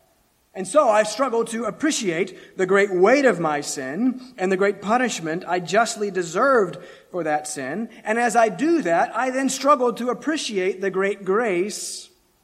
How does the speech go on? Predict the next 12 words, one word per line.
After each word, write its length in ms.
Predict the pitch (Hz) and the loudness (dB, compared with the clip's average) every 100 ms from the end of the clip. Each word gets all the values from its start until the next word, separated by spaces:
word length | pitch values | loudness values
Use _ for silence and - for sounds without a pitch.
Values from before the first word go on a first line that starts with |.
| _ | _
of 140 | - 175 | -12 -8
what 220 | 202 214 | -8 -6
Christ 340 | 202 226 214 | -6 -6 -6
has 160 | 208 190 | -6 -6
done 280 | - 180 175 | -6 -6 -6
to 100 | 170 | -10
free 360 | - 214 233 | -10 -6 -2
me 260 | 214 147 98 - _ _ _ - | -2 -4 -8 -20 _ _ _ -8
and 160 | 165 | -4
forgive 400 | 185 175 190 220 | -2 2 4 4
me 140 | 196 185 | 4 0
entirely 680 | 180 - 196 196 156 117 | 0 0 2 2 2 -4